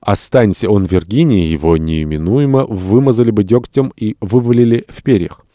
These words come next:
Он обратился в Конгресс, изобразил себя мучеником, жертвой борьбы за свободу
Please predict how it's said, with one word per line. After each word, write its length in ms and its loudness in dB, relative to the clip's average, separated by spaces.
Он 140 2
обратился 400 2
в 60 -12
Конгресс, 600 0
изобразил 460 -2
себя 220 -2
мучеником, 560 -4
жертвой 400 0
борьбы 320 -4
за 80 -10
свободу 500 0